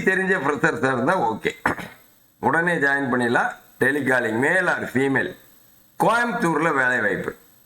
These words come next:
ஓகேங்களா? கோயம்புத்தூர்ல இருக்கிறவங்களுக்கு, இப்ப நம்ம சொன்னதெல்லாம் திருப்பூர்ல சொன்னோம். நிறைய பேர் கோயம்புத்தூர்ல இருப்பீங்க ஃப்ரெஷர்ஸ், இந்த வீடியோ பார்த்துருப்பீங்க. காயத்ரி டெக்ஸ்ல ஃப்ரெஷர்ஸ்க்கு கோயம்புத்தூர்ல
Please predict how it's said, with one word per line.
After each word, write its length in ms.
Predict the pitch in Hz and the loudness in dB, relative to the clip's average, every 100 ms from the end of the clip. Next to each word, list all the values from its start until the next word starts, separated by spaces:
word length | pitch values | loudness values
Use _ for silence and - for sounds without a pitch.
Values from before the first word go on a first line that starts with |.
| _ 117 | _ -2
ஓகேங்களா? 340 | 131 127 127 147 - 147 | 0 0 2 0 0 0
கோயம்புத்தூர்ல 640 | 202 240 226 240 233 214 | 2 0 0 0 0 0
இருக்கிறவங்களுக்கு, 520 | 151 139 123 95 80 196 | 0 0 0 -2 -4 0
இப்ப 80 | 285 | 0
நம்ம 140 | 170 151 | 0 0
சொன்னதெல்லாம் 420 | 175 190 208 214 180 | 0 2 0 0 -2
திருப்பூர்ல 380 | 175 165 160 135 117 | 0 0 0 0 0
சொன்னோம். 240 | 107 135 - _ _ - 147 | 0 -2 -6 _ _ 0 0
நிறைய 200 | 185 180 | 2 0
பேர் 180 | 214 - | -2 0
கோயம்புத்தூர்ல 500 | 180 196 175 185 165 143 | 0 0 0 0 0 0
இருப்பீங்க 280 | 127 123 104 | -2 -2 -2
ஃப்ரெஷர்ஸ், 420 | 117 127 101 - 117 143 | 0 0 -2 -2 -2 0
இந்த 100 | 156 | 0
வீடியோ 180 | 156 147 123 | 2 0 0
பார்த்துருப்பீங்க. 500 | 120 101 85 92 98 120 - _ _ _ - | -2 -2 -2 0 0 -2 -8 _ _ _ -2
காயத்ரி 440 | 143 165 156 160 156 - | 2 2 0 -2 0 0
டெக்ஸ்ல 300 | 117 120 208 - - | 0 0 0 -2 -2
ஃப்ரெஷர்ஸ்க்கு 720 | 131 131 165 131 - 113 226 - - 139 | -2 0 0 -2 -4 -2 -2 -4 -2 0
கோயம்புத்தூர்ல 560 | 175 156 139 120 98 | 0 0 -2 0 -2